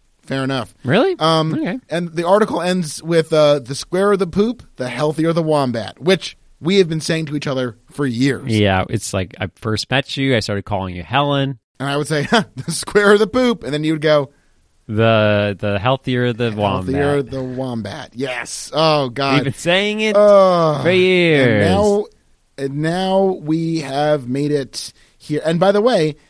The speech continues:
Speaker 1: uh, the wombat, not even close to extinct. It's doing great.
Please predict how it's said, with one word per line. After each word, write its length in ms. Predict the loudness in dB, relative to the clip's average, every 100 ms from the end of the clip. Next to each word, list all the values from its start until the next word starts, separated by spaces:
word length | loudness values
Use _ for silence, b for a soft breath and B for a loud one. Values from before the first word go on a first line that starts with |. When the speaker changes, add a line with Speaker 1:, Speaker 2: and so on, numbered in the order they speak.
| b -2
Speaker 1:
uh, 320 | 2 4 2
the 80 | 2
wombat, 500 | 2 2 2 0 -4
not 200 | -2 -2
even 160 | -2
close 520 | -2 4 4 4 -2 -8
to 280 | -4 0 0
extinct. 460 | 0 -2 -2 -2
It's 160 | -8 -6
doing 220 | -4 -4
great. 320 | -2 -2 -4